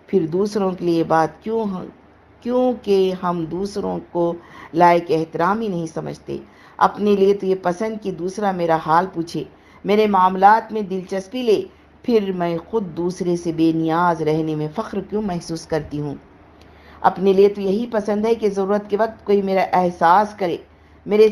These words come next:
ساتھ تعاون کرے، پھر میں اس وقت کہاں ہوتی ہوں جب دوسروں کو میرے تعاون کی ضرورت ہوتی ہے؟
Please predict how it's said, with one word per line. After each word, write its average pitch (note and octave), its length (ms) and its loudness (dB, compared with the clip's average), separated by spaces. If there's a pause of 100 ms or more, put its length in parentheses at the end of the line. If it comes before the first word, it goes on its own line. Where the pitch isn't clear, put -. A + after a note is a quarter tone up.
ساتھ A#3 320 0
تعاون A#3 600 2
کرے، G3+ 320 0 (420)
پھر G#3+ 160 -2
میں F#3+ 260 0
اس G3 220 -6
وقت A#3 280 -4
کہاں A3+ 320 2
ہوتی B3 400 2
ہوں G3+ 200 -2 (380)
جب F3 220 0 (160)
دوسروں G#3 440 -2
کو F3+ 160 -4
میرے D#3+ 320 -4
تعاون F#3 340 -2
کی E3+ 200 -4
ضرورت D3+ 420 -4
ہوتی D#3 320 -8
ہے؟ B2 80 -4